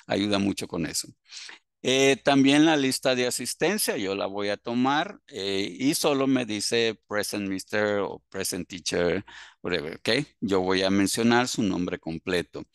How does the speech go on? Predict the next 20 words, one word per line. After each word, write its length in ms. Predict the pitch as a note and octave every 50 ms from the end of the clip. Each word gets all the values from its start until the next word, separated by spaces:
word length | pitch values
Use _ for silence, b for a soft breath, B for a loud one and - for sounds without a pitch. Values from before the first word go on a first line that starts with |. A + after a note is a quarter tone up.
| B B B B B B B B B B _ -
Eh, 360 | - A#2 B2 B2+ C3 C3 C3
lo, 500 | C3+ C3+ C3+ C3+ C#3 C3 C3 - - C#3
lo 300 | C3+ C3 C3+ C3+ C3+ C#3
hago 260 | C#3 D3+ D#3 E3 E3 E3
en 300 | D#3+ D3+ C#3 C3+ B2+ B2+
determinados 800 | A#2 A#2 - A#2+ A2+ A2+ G#2+ G#2 G#2+ A2 A2+ A2+ A#2+ B2 -
momentos 680 | C#3 C3+ C3+ C#3+ D3+ D#3 D#3 D3+ C#3+ - - F#3 - - _ -
para, 440 | A2+ A2 A2 A2+ A2+ A#2 A2+ A2
pues, 420 | - _ - F2+ D#2 D#2 - - - F2
eh, 400 | F#2 - - G1+ - - - - b b b b b b b _ -
eh, 320 | - F2 F2+ F2 E2+ E2 - _ -
determinados 720 | - F#2 - - G2+ F#2+ F#2+ F#2+ F#2 G2+ G2+ G#2+ A#2 A#2+
momentos, 520 | B2 B2+ B2 B2 B2+ C3 C3+ C3 E3 D3
depende 380 | B2+ A2 E2 - G2 G2 F#2+ G2+
de 60 | G2
la 100 | F#2+ F#2
actividad 560 | F#2+ _ _ - F2 E2 E2 E2 E2 E2 E2
que 120 | - - -
están 340 | - - - - D#2+ D#2+ D2+
haciendo. 440 | - - - - - - - - -